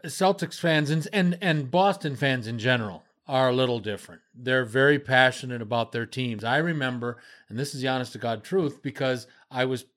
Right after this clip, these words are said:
you know, I was part of the organization at the time, or, you know, on the periphery, but of the Lakers organization. When the Lakers and the Boston Celtics were dominating the eighties in their famous series against each other,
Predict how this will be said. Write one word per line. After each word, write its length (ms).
you 80
know, 160
I 100
was 160
part 280
of 80
the 160
organization 760
at 160
the 60
time, 360
or, 200
you 80
know, 120
on 200
the 60
periphery, 600
but 300
of 120
the 80
Lakers 360
organization. 580
When 120
the 80
Lakers 540
and 120
the 40
Boston 420
Celtics 460
were 80
dominating 560
the 140
eighties 480
in 100
their 140
famous 400
series 420
against 400
each 220
other, 320